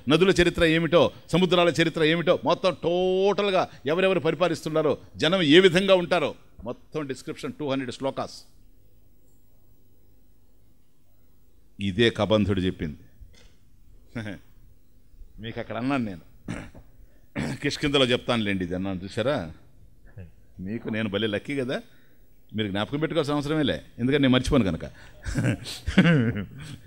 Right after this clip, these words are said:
నేను ఊరికే అది, అదొక ఊత పదం నాకు, మీరు జ్ఞాపకం పెట్టుకోండి, మీరు జ్ఞాపకం పెట్టుకోండి, మీకు అర్థమైపోయింది, ఏం అవసరం లేదు, అతనే జ్ఞాపకం పెట్టుకోండి, టైంకి చెప్తాడులే.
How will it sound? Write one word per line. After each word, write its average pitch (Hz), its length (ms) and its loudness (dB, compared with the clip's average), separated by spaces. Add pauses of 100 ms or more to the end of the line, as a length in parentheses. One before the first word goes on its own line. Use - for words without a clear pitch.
(260)
నేను 139 160 4
ఊరికే 160 460 0
అది, 127 260 -4
అదొక 127 260 -8
ఊత 123 260 -8
పదం 135 300 -8
నాకు, 101 160 -8
మీరు 120 140 -6
జ్ఞాపకం 131 380 -2
పెట్టుకోండి, 120 320 -4
మీరు 117 140 -4
జ్ఞాపకం 110 360 -10
పెట్టుకోండి, - 320 -12 (180)
మీకు 139 140 4
అర్థమైపోయింది, 127 680 0
ఏం 110 120 -2
అవసరం 117 340 -6
లేదు, 107 140 -6
అతనే 101 240 -6
జ్ఞాపకం 92 340 -8
పెట్టుకోండి, 82 300 -12 (400)
టైంకి 104 300 0
చెప్తాడులే. 92 400 -2